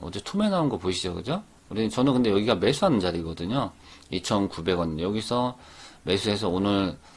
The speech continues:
예, 삼천이백 원에 수익 딱 챙기고 나왔습니다. 아주 그냥 급등 갭, 아, 갭을 높게 때려줘서 아주 그냥 땡큐 수익이 좀 나왔다. 이렇게 말씀드리고, 이거는 오 분봉 매매 기법이고요. 일 분봉 매매 기법으로는 오늘,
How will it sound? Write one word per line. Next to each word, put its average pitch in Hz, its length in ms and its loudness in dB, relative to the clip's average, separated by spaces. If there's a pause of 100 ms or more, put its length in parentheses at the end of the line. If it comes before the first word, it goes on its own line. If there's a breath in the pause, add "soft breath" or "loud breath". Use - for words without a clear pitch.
(280 loud breath)
예, 76 360 -6
삼천이백 120 600 0
원에 90 380 0
수익 127 320 -6
딱 - 140 -6
챙기고 127 400 -4
나왔습니다. 80 640 -8
아주 82 160 -12
그냥 85 260 -6
급등 - 340 -10
갭, - 220 -8 (400)
아, 85 240 -2
갭을 98 240 -2
높게 90 240 -4
때려줘서 98 680 -4 (220 loud breath)
아주 87 240 -12
그냥 85 240 -8
땡큐 143 280 -4
수익이 87 260 -8
좀 82 140 -10
나왔다. 80 460 -8
이렇게 85 240 -12
말씀드리고, 85 420 -10
이거는 117 320 0
오 95 120 0
분봉 160 280 0
매매 90 200 0
기법이고요. 92 600 -6 (680 loud breath)
일 113 120 0
분봉 143 260 4
매매 107 240 4
기법으로는 113 880 -2 (380 loud breath)
오늘, 101 480 0